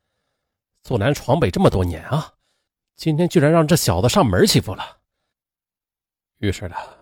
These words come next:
我就绕了回来。我看到他正躺在床上打呼噜，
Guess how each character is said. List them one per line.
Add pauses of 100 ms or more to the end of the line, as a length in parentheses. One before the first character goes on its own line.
(480)
我
就
绕
了
回
来。 (720)
我
看
到
他
正
躺
在
床
上
打
呼
噜，